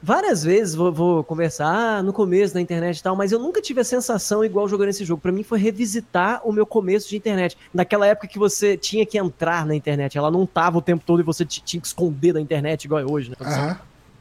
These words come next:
Speaker 1: Então, assim, é um universo onde as páginas são todas páginas pessoais. Então, daquela época que a página ficava uma semana, a mesma coisa nas páginas, né? A pessoa, a página só atualizava quando a pessoa atualizava a página inteira, né? O
Speaker 2: Sim.
Speaker 1: H T M L inteiro do negócio.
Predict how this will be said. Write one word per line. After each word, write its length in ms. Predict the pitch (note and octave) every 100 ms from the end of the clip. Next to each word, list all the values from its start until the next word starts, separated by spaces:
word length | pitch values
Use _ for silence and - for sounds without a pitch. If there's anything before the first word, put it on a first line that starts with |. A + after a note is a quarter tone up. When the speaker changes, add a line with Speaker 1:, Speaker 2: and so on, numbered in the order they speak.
| _ _
Speaker 1:
Então, 240 | F#3+ F#3+ B3
assim, 400 | B3 C4 A3+ D3+ - _ -
é 120 | G3+
um 140 | B3
universo 720 | D4 D4+ F#3+ F3+ G3+ G#3+ - -
onde 180 | G#3+ A3
as 120 | G#3+
páginas 380 | - F#3+ F#3 F#3+
são 120 | F#3+
todas 260 | G3+ A3+
páginas 380 | - F3+ E3+ F3
pessoais. 840 | - F3 - D3+ C#3+ F#3 C4 - - _ -
Então, 560 | F3 - G3+ G3+ G#3 G3+
daquela 360 | G3+ G#3+ A#3
época 240 | A3 A3 F#3
que 100 | F#3
a 60 |
página 360 | F3 F3 G3 G3+
ficava 260 | F#3+ F#3+ F#3
uma 140 | B3+
semana, 560 | - E4+ G3 E3+ A3+ G3+
a 20 |
mesma 320 | D#3+ F#3+ B3
coisa 320 | - G3+ A3
nas 160 | F#3+ D#3+
páginas, 400 | - C3+ B2 A#2
né? 100 | C3
A 60 |
pessoa, 360 | C3 D#3+ - -
a 60 | F3+
página 380 | F#3 G3 G#3
só 220 | G#3 - G#3+
atualizava 640 | A#3+ C4 A3 D#3+ E3+ G3
quando 160 | A3+ A#3
a 20 |
pessoa 240 | A3+ A3
atualizava 340 | A3 A#3 F#3+ A3
a 40 |
página 300 | G#3+ G#3 A3+
inteira, 560 | D4 - A3+ A#3 F3 C#3+
né? 160 | C#3+
O 40 | D3
Speaker 2:
Sim. 80 | C#3+
Speaker 1:
H 40 | C3+
T 60 |
M 140 | C#3 C#3
L 160 | D#3+
inteiro 420 | A3 - G#3+ A3
do 80 | E3
negócio. 340 | D3 C3+ C3+